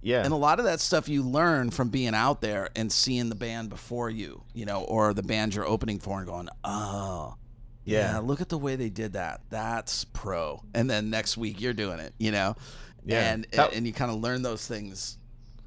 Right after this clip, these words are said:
Speaker 2: that way, you know?
Speaker 1: Mm-hmm. That's, like, something, like, that's been at the core of everything that we've done is, you know, I wanted it to feel real because there's, there were a couple other, like, you know, maybe Pittsburgh or Cleveland, and we would go do these competitions and stuff.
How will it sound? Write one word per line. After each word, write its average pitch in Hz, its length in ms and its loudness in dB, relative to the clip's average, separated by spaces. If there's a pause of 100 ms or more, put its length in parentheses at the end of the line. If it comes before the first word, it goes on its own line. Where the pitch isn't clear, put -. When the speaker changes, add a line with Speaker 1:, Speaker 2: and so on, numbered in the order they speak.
(160)
Speaker 2:
that 98 240 2
way, 87 260 -4
you 107 120 -6
know? 98 220 -4 (300)
Speaker 1:
Mm-hmm. 110 180 0 (240)
That's, 139 200 8
like, 113 240 6
something, 123 380 2
like, 101 220 2
that's 104 160 -4
been 110 180 2
at 95 100 0
the 92 80 -4
core 117 460 4
of 90 120 2
everything 98 380 2
that 85 80 0
we've 87 180 -2
done 107 300 2
is, 87 240 -4 (300)
you 127 80 2
know, 120 60 8
I 113 60 10
wanted 127 380 6
it 113 120 4
to 107 100 -2
feel 101 280 2
real 104 340 4
because 92 540 0 (380)
there's, 120 380 2 (260)
there 151 160 6
were 156 100 10
a 139 40 6
couple 151 300 6
other, 120 320 8
like, 104 360 4
you 117 80 2
know, 95 320 2
maybe 101 320 2
Pittsburgh 110 640 2
or 90 380 2
Cleveland, 104 500 2
and 92 300 0
we 120 80 6
would 107 140 2
go 110 140 8
do 104 140 4
these 90 180 -2
competitions 95 680 0
and 85 100 -2
stuff. 85 280 -2